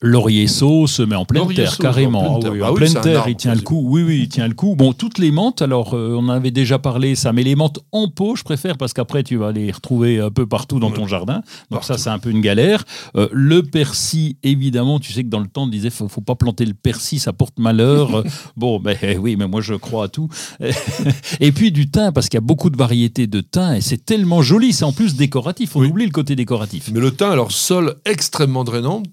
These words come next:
Speaker 2: ça, ce sont les plantes qu'on peut dire plantes de zone de maquis. Donc, que ce soit le thym, le romarin, la sarriette, l'origan, ce sont des plantes qui résistent vraiment très bien à la sécheresse, et non seulement elles résistent, mais elles en ont besoin.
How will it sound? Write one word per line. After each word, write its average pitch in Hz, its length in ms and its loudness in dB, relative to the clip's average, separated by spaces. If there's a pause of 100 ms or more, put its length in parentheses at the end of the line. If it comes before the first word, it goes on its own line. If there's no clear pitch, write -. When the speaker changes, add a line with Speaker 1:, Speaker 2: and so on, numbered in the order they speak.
Speaker 2:
ça, - 180 -4
ce 180 140 -4
sont 196 160 -4
les 170 140 -2
plantes 185 420 -6
qu'on 139 180 -4
peut 143 180 -6
dire 160 220 -4 (460)
plantes 156 400 -6
de 120 480 -2
zone 147 360 -2
de 110 100 -2
maquis. 139 580 -4 (600)
Donc, 104 160 -12
que 110 80 -8
ce - 100 -6
soit 107 200 -6
le 104 160 -6
thym, 147 440 -2
le 110 180 -4
romarin, 120 880 -4
la 98 180 -8
sarriette, 127 800 -4 (360)
l'origan, 120 640 -2 (380)
ce - 140 -8
sont 139 100 0
des 127 100 0
plantes 190 260 -4
qui - 180 -6
résistent 147 480 -2
vraiment 196 420 -2
très 139 180 -4
bien 135 160 -2
à - 40 -2
la 113 100 -4
sécheresse, 143 400 -4
et 143 40 -2
non 175 80 -2
seulement 165 280 -4
elles 117 80 -2
résistent, 151 320 -4
mais 120 80 -2
elles 110 120 -4
en 135 80 -2
ont 160 100 -2
besoin. 113 500 -4